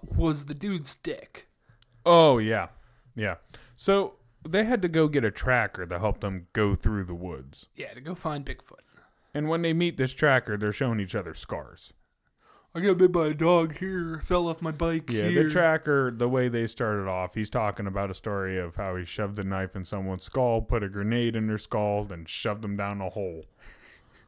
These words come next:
Speaker 2: Right? Because he was in some war. And then all the guys start sharing their scars from, like, their bicycle accidents. <laughs> The one was a car, uh, a hood ornament. You know, dumb things like that.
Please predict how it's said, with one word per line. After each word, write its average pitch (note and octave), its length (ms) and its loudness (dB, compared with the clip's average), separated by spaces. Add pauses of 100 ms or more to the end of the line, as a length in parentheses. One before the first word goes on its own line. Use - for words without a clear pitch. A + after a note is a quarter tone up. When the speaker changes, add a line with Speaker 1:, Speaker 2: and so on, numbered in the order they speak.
(140)
Speaker 2:
Right? B2+ 380 2 (420)
Because G#2+ 380 -4
he A2+ 100 0
was G#2+ 180 -4
in G2+ 120 -4
some G#2 280 -6
war. F#2+ 320 -6
And F#2+ 140 -8
then D3 240 -6 (180)
all F#3 160 4
the E3 120 2
guys C#3+ 220 4
start C3 240 2
sharing A#2+ 340 0
their A2 120 0
scars G#2+ 380 -2
from, A2+ 200 -2
like, F#2+ 220 -4
their A#2 100 0
bicycle A2 640 -2
accidents. G#2+ 1000 -2 (260)
<laughs> - 260 -18
The F3 640 4
one E3+ 200 4
was D#3+ 160 2
a D3 100 4
car, D3 520 2 (540)
uh, C#3 60 -4
a A2+ 560 0
hood C3+ 200 2
ornament. C3+ 680 2 (1080)
You E3+ 100 -2
know, D#3 140 4
dumb D#3+ 240 0
things C3+ 280 0
like A2+ 200 -4
that. F#2 280 -10